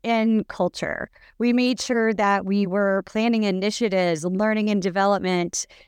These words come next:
to make sure that everybody was on the same page culturally.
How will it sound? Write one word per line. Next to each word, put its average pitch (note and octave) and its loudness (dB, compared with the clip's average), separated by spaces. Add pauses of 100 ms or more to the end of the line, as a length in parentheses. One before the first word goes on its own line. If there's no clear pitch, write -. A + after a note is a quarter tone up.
to B3+ 0
make A3+ 0
sure A3 -2
that F#3+ -2 (120)
everybody A#3+ 0
was F#3+ -2
on F#3+ 0
the F#3+ 0
same F3 -2
page E3 -4
culturally. F3 -2